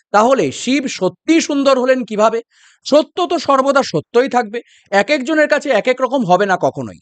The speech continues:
যেমন জল প্রাণ রক্ষা করে, এটা হিন্দু, মুসলমান, খ্রিস্টান, নাস্তিক সবার জন্য সর্বদাই সত্য। সেরকমই শিব যদি সত্যি সুন্দর হবে,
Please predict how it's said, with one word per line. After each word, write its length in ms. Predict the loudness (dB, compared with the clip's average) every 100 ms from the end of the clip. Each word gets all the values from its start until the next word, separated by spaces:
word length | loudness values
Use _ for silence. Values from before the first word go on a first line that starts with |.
| -4
যেমন 420 | 0 2 0 -2 -10 _ -10
জল 400 | 2 4 4 2
প্রাণ 400 | -2 2 4 4
রক্ষা 380 | 2 -2 -2 -6
করে, 200 | -4 -8 -8
এটা 220 | -2 0
হিন্দু, 500 | 0 -2 -4 0 0
মুসলমান, 640 | -2 -2 -2 0 0 -2
খ্রিস্টান, 520 | -4 -8 -6 0 0 2
নাস্তিক 560 | 0 0 -2 -8 -8 _ _ _ 2
সবার 280 | 4 4
জন্য 320 | 2 -2 -2 -2
সর্বদাই 460 | 0 0 2 0
সত্য। 380 | 0 -6 _ -12 -12 _ -20 -2
সেরকমই 580 | 2 2 2 0 -2 -4
শিব 280 | -4 -4 -2
যদি 260 | -4 -4
সত্যি 520 | -2 -4 -4 _ 0 2
সুন্দর 360 | -2 -2 0
হবে, 340 | 2 2 0